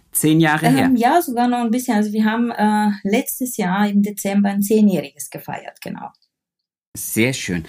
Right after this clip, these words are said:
Speaker 1: Das heißt also, diese Geburtsstunde für eine Software, die für Friseursalons ist, ist auch aus einem Friseurgedanken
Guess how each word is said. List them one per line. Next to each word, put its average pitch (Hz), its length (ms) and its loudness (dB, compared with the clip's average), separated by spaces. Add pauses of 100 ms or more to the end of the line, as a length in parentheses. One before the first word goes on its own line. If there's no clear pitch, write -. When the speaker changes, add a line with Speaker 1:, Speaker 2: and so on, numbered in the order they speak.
(180)
Speaker 1:
Das 127 220 0
heißt 151 260 0
also, 143 240 -2
diese 123 320 -2
Geburtsstunde 156 920 -2
für - 180 -2
eine 117 240 0
Software, 156 540 -2
die 123 340 -6
für 123 220 -4
Friseursalons 120 760 0
ist, 160 360 -4 (160)
ist 123 200 -2
auch 110 140 -2
aus 107 260 -4
einem 104 240 0
Friseurgedanken 113 1400 2